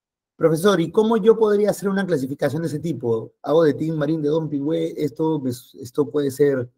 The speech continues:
alto, esto riesgo, esto bajo. Usualmente,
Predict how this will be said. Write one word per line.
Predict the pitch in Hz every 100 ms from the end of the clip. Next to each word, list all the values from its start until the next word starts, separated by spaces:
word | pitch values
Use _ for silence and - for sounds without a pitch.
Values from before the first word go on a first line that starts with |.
| _
alto, | - 139 131 143 139 135
esto | 131 127
riesgo, | 127 151 135
esto | 139 -
bajo. | 143 - 175 170 - _ _ _ _ _ _ - _ _ _ _ _ _ _ _ -
Usualmente, | 131 - 165 160 165 160 160 180